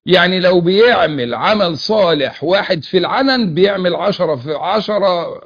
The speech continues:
في الخفاء مش قدام الناس. اعمل أعمال صالحة قدام الناس مفيش مشاكل، ما بنقولش لأ،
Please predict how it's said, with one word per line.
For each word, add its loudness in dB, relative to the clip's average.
في -10
الخفاء 0
مش -8
قدام 2
الناس. -2
اعمل 2
أعمال -2
صالحة 0
قدام 0
الناس -2
مفيش -8
مشاكل، -4
ما -4
بنقولش -6
لأ، -2